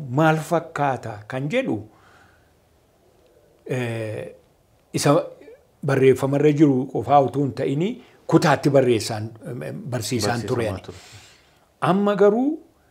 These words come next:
Speaker 1: bo-, wara dhibba tokkoof digdamii saddeet darbee,
Speaker 2: Mm.
Speaker 1: saddeettaffaa irratti amma,
Speaker 2: Mm.
Speaker 1: bara dhibba tokkoof digdamii saddeet miti?
Speaker 2: Eh.
Speaker 1: Amma muuziyeemiin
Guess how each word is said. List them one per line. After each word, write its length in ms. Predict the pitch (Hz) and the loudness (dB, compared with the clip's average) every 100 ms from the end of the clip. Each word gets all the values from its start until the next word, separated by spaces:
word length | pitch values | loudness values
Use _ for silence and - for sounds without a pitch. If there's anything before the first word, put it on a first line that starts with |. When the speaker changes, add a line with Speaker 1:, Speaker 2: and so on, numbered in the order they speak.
| _ _ _ _ - | _ _ _ _ -12
Speaker 1:
bo-, 220 | 107 139 | 0 2
wara 200 | 131 165 | 4 2
dhibba 440 | 185 175 151 170 180 - _ _ | 2 -4 -6 -8 -8 -12 _ _
tokkoof 520 | - 160 - 143 117 | -6 -6 0 0 0
digdamii 540 | 104 104 104 135 165 151 | -4 -10 0 2 2 -2
saddeet 680 | - 127 104 110 165 107 113 | -4 -8 -2 6 6 4 -6
darbee, 680 | 117 104 - 190 240 - - | -6 -8 6 8 8 2 -12
Speaker 2:
Mm. 220 | 107 92 | -10 -10
Speaker 1:
saddeettaffaa 720 | 92 107 127 120 123 117 160 147 | -10 -4 0 0 -2 -4 -2 0
irratti 280 | 151 - | -2 -2
amma, 340 | 170 190 233 277 | -2 -2 -4 -6
Speaker 2:
Mm. 160 | 110 98 92 _ _ _ _ _ _ - | -14 -14 -16 _ _ _ _ _ _ -10
Speaker 1:
bara 160 | 120 117 135 131 | -10 -8 -8 -10
dhibba 220 | - 110 120 | -10 -10 -6
tokkoof 400 | 117 110 117 104 | -6 -6 -10 -10
digdamii 340 | 110 113 131 | -8 -4 -4
saddeet 340 | 123 107 131 147 | -4 -2 -2 -2
miti? 340 | 170 208 107 - | -2 -6 -6 -6
Speaker 2:
Eh. 260 | 107 98 95 _ _ | -6 -6 -10 _ _
Speaker 1:
Amma 600 | 127 135 165 165 196 233 - _ _ _ _ _ _ | -2 -2 0 -2 -4 -6 -14 _ _ _ _ _ _
muuziyeemiin 880 | 117 123 147 156 165 160 160 185 208 | -6 2 2 6 4 4 2 -2 -4